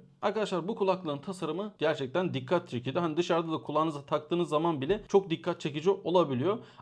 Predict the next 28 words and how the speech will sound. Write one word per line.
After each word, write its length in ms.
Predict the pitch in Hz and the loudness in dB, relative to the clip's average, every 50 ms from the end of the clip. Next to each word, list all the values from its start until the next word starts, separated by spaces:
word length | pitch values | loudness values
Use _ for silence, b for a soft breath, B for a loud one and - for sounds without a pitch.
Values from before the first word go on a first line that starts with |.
| B | B
Akrilik 400 | - 151 156 - 214 247 240 - | 0 0 0 0 -2 -2 0 0
yapıya 220 | 226 202 202 202 190 | 0 2 4 4 4
sahip, 380 | 190 208 202 214 226 214 180 | 4 4 4 4 2 0 0
bu 80 | 185 202 | 0 0
yüzden 260 | 196 175 202 214 202 - | 2 2 2 0 0 -2
içindeki 440 | 175 180 - 175 180 190 190 196 180 | -6 -6 -6 -4 -4 -2 -2 -2 -4
sürücüyü 460 | - - 208 190 190 160 180 214 196 | -4 -2 0 0 0 0 0 0 2
görebilirsiniz. 720 | 170 170 175 185 175 190 190 190 185 - 170 202 220 - - - | 2 4 4 6 6 8 6 6 6 4 -4 -6 -6 -8 -4 2
Ve 220 | 147 180 180 180 180 | 2 2 2 2 0
içindeki 440 | 175 175 180 175 175 160 139 123 143 | -4 -4 -2 0 0 0 0 -2 -4
sürücülerde 580 | 135 - 180 156 131 120 120 131 131 139 190 180 | -4 -4 -4 -2 0 0 2 2 4 4 4 2
zaten 420 | 160 156 151 185 190 180 147 123 | 2 2 0 0 0 0 0 -2
dinamik 460 | 127 135 151 156 165 185 196 185 156 | -2 0 0 2 2 2 0 0 0
ve 180 | 156 175 170 147 | 0 0 2 2
böyle 160 | 160 160 160 - - | 0 0 0 0 2
altınımsı 720 | 123 131 151 156 - - 170 170 170 170 - - 196 180 147 | 4 4 2 2 -2 -2 0 0 0 0 0 0 0 0 2
bir 100 | 143 127 | 2 2
renk 280 | 120 120 120 113 - | 2 2 2 2 4
var. 140 | 180 202 196 | 4 4 4
Yani 380 | 180 156 175 190 196 180 160 180 - | 2 0 0 0 0 0 0 -2 -2
her 200 | 196 208 214 202 | 0 0 0 0
yönden 640 | 185 - 151 151 151 147 139 143 143 151 170 - - | -2 -4 -2 0 0 2 2 2 2 2 0 -4 -10
şekil 320 | - - - 165 - - 190 | -8 -6 -6 -4 0 4 4
olarak 400 | 180 143 135 151 180 180 - 165 | 6 6 6 4 4 2 2 0
baktığınız 400 | 175 165 - - 156 143 131 117 | 0 0 0 -2 -2 -2 0 2
zaman 220 | 151 180 202 196 | 2 2 0 0
mükemmel 580 | 175 175 175 180 180 156 147 160 170 160 151 160 | 0 -2 0 2 2 2 2 2 0 0 2 0
bir 160 | 208 208 | 0 -2